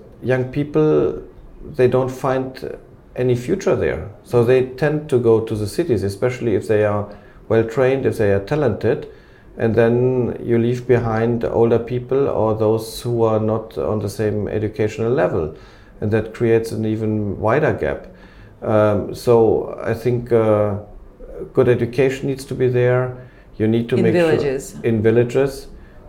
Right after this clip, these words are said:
Speaker 1: Uh, this is where it starts from. You need an infrastructure when it comes to healthcare,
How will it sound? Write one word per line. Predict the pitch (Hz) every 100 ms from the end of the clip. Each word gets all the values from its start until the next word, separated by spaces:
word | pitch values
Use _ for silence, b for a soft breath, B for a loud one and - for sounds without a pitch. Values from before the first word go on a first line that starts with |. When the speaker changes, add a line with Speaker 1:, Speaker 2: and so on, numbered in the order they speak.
| -
Speaker 1:
Uh, | 107 110 107
this | 107 117 120
is | 110
where | 110 101
it | 95
starts | - 120 127 -
from. | 135 135 135 135 -
You | 107
need | 110 110
an | 104 101
infrastructure | 120 131 127 - 127 123 - 127 123
when | 110 107
it | 101
comes | 110 101
to | -
healthcare, | 101 127 127 - 131 127 131 127